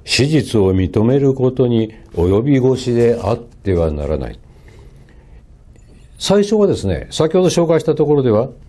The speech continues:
えー、今の韓国政権を批判しているようなことを書きながらですね、最後にはですね、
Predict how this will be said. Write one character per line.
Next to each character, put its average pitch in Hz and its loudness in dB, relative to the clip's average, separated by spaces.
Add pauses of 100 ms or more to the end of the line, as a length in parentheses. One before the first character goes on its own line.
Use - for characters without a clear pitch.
(300)
え 107 0
ー、 - -20
今 147 2
の 117 -2
韓 117 -2
国 117 -4
政 120 -2
権 95 -2
を 87 -4
批 107 0
判 113 0
し 113 -10
て - -2
い 117 2
る 117 0
よ 117 2
う - 0
な 90 0
こ 80 -2
と 80 -2
を 71 -4
書 - -6
き 117 0
な 120 2
が 95 -2
ら 69 -6
で 60 -14
す - -12
ね、 69 -8 (440)
最 220 2
後 160 2
に 110 0
は 87 0
で 76 -2
す 76 -8
ね、 78 -4